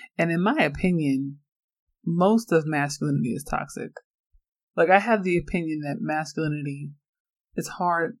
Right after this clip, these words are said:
to find a version of masculinity that isn't actually toxic. Because so much of masculinity is based on performance of strength and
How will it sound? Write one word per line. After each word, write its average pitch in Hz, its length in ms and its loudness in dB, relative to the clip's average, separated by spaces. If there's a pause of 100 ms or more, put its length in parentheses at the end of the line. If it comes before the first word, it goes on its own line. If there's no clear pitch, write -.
(100)
to 156 80 -6
find 143 580 -2
a 143 160 -2
version 147 440 -8
of 139 100 -4
masculinity 143 580 -2
that 147 160 -8 (140)
isn't 147 380 -4 (260)
actually 143 380 -2
toxic. 143 480 -10 (640)
Because 180 360 0
so 190 180 2
much 180 320 0
of 156 180 2
masculinity 156 640 -4
is 143 340 -6 (440)
based 190 460 4
on 147 580 -2 (400)
performance 156 1040 2
of 139 240 0
strength 170 540 -4 (600)
and 143 480 0